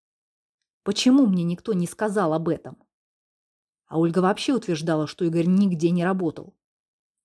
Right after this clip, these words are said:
Этот факт, который мог полностью поменять всю картину,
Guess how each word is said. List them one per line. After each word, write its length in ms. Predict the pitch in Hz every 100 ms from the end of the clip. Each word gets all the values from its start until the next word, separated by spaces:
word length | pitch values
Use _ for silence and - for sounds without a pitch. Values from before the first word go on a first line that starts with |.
| _ _ _ _ _ _ _ _ _
Этот 280 | 196 185 175
факт, 420 | 214 254 - - _ _ _ -
который 280 | 165 175
мог 260 | 175 175 165
полностью 440 | 196 180 160 -
поменять 400 | 165 170 170 160
всю 120 | - 170
картину, 540 | 160 175 247 208 139